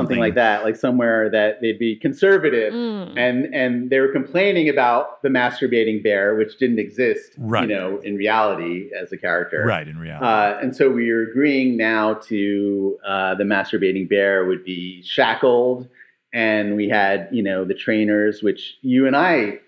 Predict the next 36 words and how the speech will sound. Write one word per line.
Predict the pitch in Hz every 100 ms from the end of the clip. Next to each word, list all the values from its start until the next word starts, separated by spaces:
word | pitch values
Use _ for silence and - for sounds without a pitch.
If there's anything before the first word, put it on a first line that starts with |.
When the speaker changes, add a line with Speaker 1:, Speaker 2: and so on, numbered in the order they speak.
| -
Speaker 2:
actually | 98 - - 95
played. | 90 92 85 98 110
Speaker 1:
Right. | 107 110 120 80 69
Speaker 2:
Mike. | - 90 98 - - - _ -
Uh, | 113 107 104 101 101 101
on, | 117 120 117 -
we | 127 120
had | 120 110 -
cattle | 117 117 117
prods | - 107 101 101
and | 101
everything. | 95 92 101 104
We |
were | 101
gonna | 107
make | 104 104
sure | - 165 160 139
that | 113
the | 107
Masturbating | 107 104 - 107 98 95
Bear | 95 98 95 87
would | 90
no | 95 92
longer, | 87 87 87 82 87 - _ _ _ _ _ -
uh, | 92 87
be | 92
allowed | 95 95 90
to |
masturbate | 95 131 131 110 90 95 -
when | 92
he |
appeared | 104 - 110 95
on | 90
the | 92
show. | 147 -
Speaker 1:
<laughs> | -